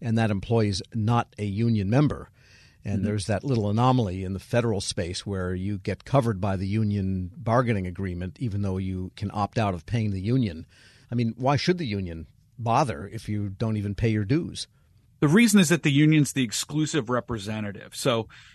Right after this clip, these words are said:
Speaker 2: if I'm in an employee workplace, I really don't have the choice to go it alone. I'm going to be governed by a collective bargaining agreement that was bargained by the union and the employer, basically without my participation.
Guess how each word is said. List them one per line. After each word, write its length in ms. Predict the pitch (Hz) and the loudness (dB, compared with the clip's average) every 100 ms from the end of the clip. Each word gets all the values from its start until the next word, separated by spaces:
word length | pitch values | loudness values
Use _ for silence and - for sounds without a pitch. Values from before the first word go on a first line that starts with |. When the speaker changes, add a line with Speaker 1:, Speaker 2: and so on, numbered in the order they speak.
| - | -6
Speaker 2:
if 220 | 131 147 | -2 2
I'm 200 | 156 170 | 2 4
in 80 | 151 | 2
an 120 | 135 | 2
employee 380 | 123 - 147 131 | 0 0 0 0
workplace, 640 | 127 139 - 135 123 110 | 0 0 -2 -4 -4 -6
I 100 | 131 | -8
really 240 | 127 208 | -6 -2
don't 160 | 135 120 | -2 -2
have 160 | 117 107 | -4 -10
the 60 | |
choice 440 | 104 - 139 131 - | -10 -4 -2 -2 -8
to 80 | |
go 260 | 110 123 113 | -6 -4 -4
it 60 | 107 | -6
alone. 580 | 104 120 110 98 104 - - - - | -8 -8 -6 -8 -12 -16 -20 -12 -2
I'm 220 | 143 147 | 2 4
going 320 | 151 139 131 | 6 6 4
to 160 | - 127 | 0 -4
be 400 | 127 127 123 113 | -2 0 0 -2
governed 420 | 131 127 127 113 | -4 -4 -4 -4
by 160 | 123 | -6
a 60 | 113 | -10
collective 500 | - 117 131 151 120 | -8 -8 -6 -6 -4
bargaining 320 | 120 113 110 | -4 -4 -6
agreement 480 | 101 104 101 104 131 - - _ | -8 -10 -8 -6 -8 -10 -20 _
that 180 | 127 - | 0 0
was 580 | 117 117 113 107 - - _ - | 0 0 0 -2 -6 -10 _ -8
bargained 600 | - 143 151 120 120 120 | 2 4 4 4 0 0
by 180 | 127 127 | -2 -2
the 120 | 131 | 0
union 540 | 123 131 120 107 107 | 2 2 0 -2 -6
and 160 | - 113 | -6 -6
the 100 | 113 | -4
employer, 580 | 117 - 143 107 123 151 _ - | -4 -2 -2 -4 -6 -10 _ -4
basically 300 | 143 - 143 | -4 -2 0
without 260 | 127 127 | 2 2
my 160 | 123 127 | 0 -2
participation. 880 | - - 110 - 117 101 - 107 | -4 -8 -10 -10 -10 -8 -10 -10